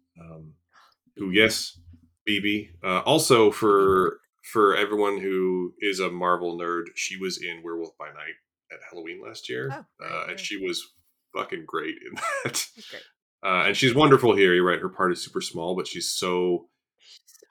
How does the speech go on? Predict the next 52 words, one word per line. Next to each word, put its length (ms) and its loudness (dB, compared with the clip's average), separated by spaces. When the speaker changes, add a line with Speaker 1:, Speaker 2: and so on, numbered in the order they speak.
Speaker 2:
good. 240 -18
Speaker 1:
so 260 2
well 260 6
realized 680 4
and 200 -12
so 220 -4
well 160 -4
performed, 440 -10
it 60 -16
doesn't 160 -20
matter. 420 -12
Um, 260 -12
I 60 -4
think 360 2
Haley 220 6
Bennett 280 2
shows 240 -2
up 160 -2
in 80 -2
this 240 -4
as 220 -6
a 140 -4
bit 160 -10
of 100 -10
a 80 -4
Speaker 2:
Yeah. 80 -4
Speaker 1:
love 140 -6
interest 580 -6
for 200 -2
Speaker 2:
Yep. 40 -14
Speaker 1:
Killian. 640 -6
Um, 540 -6
Speaker 2:
She's 200 -14
plays 380 -14
the, 280 -16
um, 180 -16
the 100 -20
grocery 460 -20
store, 720 -20
um, 140 -20
one 120 -16
of 80 -20
the, 80 -20
his 180 -20
coworkers 460 -20
at 60 -20
the 80 -20
grocery 300 -20
store 340 -20
who 180 -20
he, 300 -20
uh, 160 -20